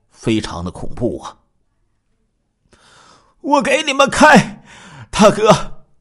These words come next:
别逼我，求你们了。”黄忠民呢，都快哭了。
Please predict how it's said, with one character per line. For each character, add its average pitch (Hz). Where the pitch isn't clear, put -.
别 135
逼 170
我， -
求 269
你 262
们 214
了。” -
黄 175
忠 190
民 147
呢， 160
都 120
快 117
哭 185
了。 -